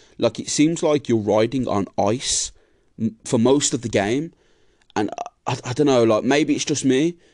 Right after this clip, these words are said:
And again, it's not a ridiculously huge thing, but it, sometimes it makes me not wanna use the bike because of how out of control it can be. And you can change the gears, but even then, it still feels finicky.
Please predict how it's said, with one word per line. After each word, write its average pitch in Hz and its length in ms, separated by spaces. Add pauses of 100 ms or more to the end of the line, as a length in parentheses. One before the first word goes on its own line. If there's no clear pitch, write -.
(320)
And 131 120
again, 135 220
it's - 160
not 139 140
a 120 40
ridiculously 139 760
huge 143 320
thing, 143 260
but 135 200 (720)
it, - 280
sometimes 160 760
it 131 80
makes 120 340
me 123 80
not 123 160
wanna 127 160
use 113 280
the 104 60
bike 107 380 (220)
because 113 240
of 117 120
how 113 220
out 110 160
of - 140
control 107 460
it - 80
can 107 140
be. 107 320 (340)
And 131 100
you 135 140
can 170 300
change 160 420
the 110 100
gears, 123 460
but - 200
even 160 460
then, 107 420 (400)
it 113 140
still 143 280
feels 131 380
finicky. 120 680